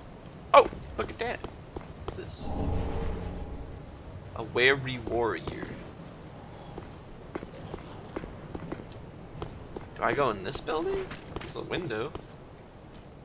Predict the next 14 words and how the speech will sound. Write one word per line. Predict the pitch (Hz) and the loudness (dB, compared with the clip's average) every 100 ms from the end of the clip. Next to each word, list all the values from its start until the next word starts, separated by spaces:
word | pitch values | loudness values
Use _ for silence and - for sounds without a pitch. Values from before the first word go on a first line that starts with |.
| - - - - - - - - - - - - | -14 -14 -14 -14 -14 -14 -14 -14 -14 -14 -12 -10
I'll | 101 | -4
drop | - 131 - | 6 6 6
down. | 117 131 110 104 110 - - - - - - - - - - - - - - - - - - - - - - - - - | 4 6 6 4 0 -6 -10 -10 -10 -10 -10 -8 -10 -10 -10 -10 -10 -10 -8 -10 -8 -8 -6 -6 -4 -4 -4 -6 -2 6
That | |
looks | 131 135 | 8 8
like | 143 | 6
a | 220 | 6
bad | 123 123 113 | 8 8 8
idea. | 123 139 127 | 6 8 6
I | |
see | - 147 | 6 4
something | 143 156 - 143 | 6 6 6 6
in | 143 127 | 6 6
there. | 127 | 4